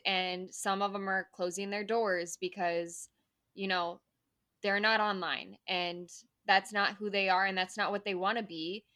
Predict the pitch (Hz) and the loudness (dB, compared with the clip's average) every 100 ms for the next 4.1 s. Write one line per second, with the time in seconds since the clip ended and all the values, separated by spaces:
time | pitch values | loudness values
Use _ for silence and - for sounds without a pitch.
0 | _ - 214 208 196 185 147 196 190 - | _ -6 -4 -2 0 0 0 -4 -10 0
1 | 185 180 185 - 180 175 175 - 175 170 | 0 0 -6 -10 -12 -10 -10 -6 -6 -8
2 | - 175 151 - 185 175 160 175 180 175 | -6 0 0 0 0 2 0 -2 -10 -2
3 | 175 160 170 160 156 _ 175 165 170 202 | -2 -2 -6 -8 -10 _ -14 -6 -8 -8